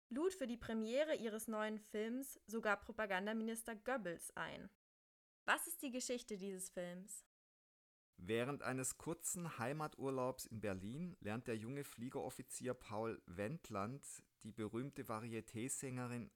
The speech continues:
Speaker 2: Hannah Holberg, also Sarah Leander, kennen und verliebt sich in sie.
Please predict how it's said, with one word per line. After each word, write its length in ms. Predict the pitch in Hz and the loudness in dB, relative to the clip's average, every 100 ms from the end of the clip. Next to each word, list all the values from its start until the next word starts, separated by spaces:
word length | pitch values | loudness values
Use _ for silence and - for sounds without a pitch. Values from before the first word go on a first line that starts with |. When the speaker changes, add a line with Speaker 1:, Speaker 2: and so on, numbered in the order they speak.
| _ | _
Speaker 2:
Hannah 380 | - 104 104 98 | -6 -2 0 0
Holberg, 720 | 101 110 143 101 98 127 - - _ _ - _ | 2 0 2 4 4 2 -4 -16 _ _ -20 _
also 240 | 92 92 98 | -10 -8 -6
Sarah 420 | - 92 101 104 | -4 -2 -2 -2
Leander, 600 | 98 69 90 123 151 151 _ _ _ _ _ | 0 -2 0 0 0 -2 _ _ _ _ _
kennen 440 | - 117 120 147 139 | -2 0 2 -2 -4
und 320 | - 113 117 | -4 -2 -2
verliebt 420 | 101 95 104 - | -4 -4 -4 -6
sich 240 | - 92 | -8 -8
in 100 | - | -8
sie. 320 | 90 - - | -6 -8 -10